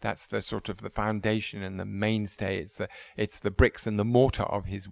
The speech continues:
dish. So if you say to him, "I want you to make something with the garnish, um, with the decoration,"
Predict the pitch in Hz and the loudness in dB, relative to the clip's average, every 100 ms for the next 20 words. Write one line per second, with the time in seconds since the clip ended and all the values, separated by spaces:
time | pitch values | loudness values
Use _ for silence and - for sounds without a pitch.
0 | - - 110 101 - - - - 120 - | -8 -2 -2 -2 -12 -12 -20 -4 -4 -2
1 | 131 135 127 110 101 104 107 104 101 104 | 0 2 4 2 -2 0 -2 -4 -6 0
2 | 104 - 101 113 95 - - 107 104 - | 0 0 -4 -2 -4 -6 -4 0 0 -2
3 | 92 - 131 147 95 98 120 - - - | 0 8 10 10 6 -2 -6 -6 -10 -20
4 | - - 113 110 107 107 113 127 110 123 | -20 -2 0 2 0 2 2 4 4 4
5 | 160 - 143 120 | 4 0 -4 -6